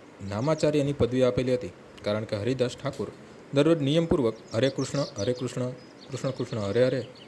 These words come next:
હરે રામ, હરે રામ, રામ રામ, હરે હરે" આ પવિત્ર ભગવાન નામના ત્રણ લાખ જપ કરતા હતા. તેઓ ભગવાનના પવિત્ર નામનો નિરંતર જપ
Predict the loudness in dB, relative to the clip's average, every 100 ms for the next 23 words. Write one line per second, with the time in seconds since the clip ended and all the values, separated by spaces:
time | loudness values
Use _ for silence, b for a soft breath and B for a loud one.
0 | -14 -2 2 2 2 -2 -2 2 2 2
1 | -2 -8 -6 -4 -2 -2 -4 -6 -4 -2
2 | -2 -6 -12 -14 -14 -6 -4 4 4 4
3 | 0 -6 -8 -18 -20 -20 -12 -8 0 0
4 | 2 0 -2 -4 0 0 2 -2 -2 -4
5 | 0 -2 0 -2 -2 -8 -12 -20 -18 -6
6 | -2 -2 0 0 0 -2 -6 -2 0 0
7 | -2 -4 -4 -4 -2 -2 -2 -4 -4